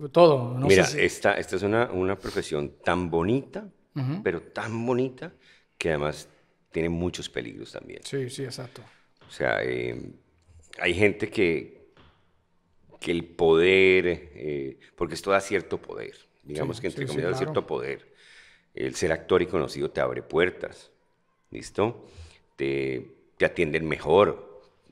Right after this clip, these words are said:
Speaker 2: La gente cuando es muy, es muy querida con uno. Pero eso puede tener también su problema, ¿sabes? Porque se lo
Speaker 1: Sí.
Speaker 2: puede llegar a creer el cuento. Pero esta, esta, esta profesión es tan bonita, hermano, que,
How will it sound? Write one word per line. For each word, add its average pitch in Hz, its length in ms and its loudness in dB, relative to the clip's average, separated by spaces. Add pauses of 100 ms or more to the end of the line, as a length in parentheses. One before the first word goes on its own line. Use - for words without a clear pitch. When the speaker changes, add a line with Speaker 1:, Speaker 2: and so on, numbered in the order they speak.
(1040)
Speaker 2:
La - 100 -16
gente 76 280 -10
cuando 76 240 -4
es 65 80 -10
muy, 78 160 -4
es 73 100 -4
muy 80 180 -2
querida 80 300 0
con 71 180 -4
uno. 73 220 -2 (760)
Pero 95 160 8
eso 98 200 2
puede 135 180 8
tener 113 260 4
también 113 260 2
su 123 120 -4
problema, 101 480 4
¿sabes? 98 280 0
Porque - 260 -8
se 71 80 -8
lo 71 80 -4
Speaker 1:
Sí. 78 60 -6
Speaker 2:
puede 87 220 4
llegar 95 220 0
a 82 80 -4
creer 78 260 -2
el 87 100 -6
cuento. 110 460 0 (520)
Pero 85 140 4
esta, 117 180 0
esta, 110 340 0
esta - 240 -6
profesión 92 320 -2
es - 180 -6
tan 120 280 -2
bonita, 90 420 -4
hermano, 110 460 -2
que, 69 400 -6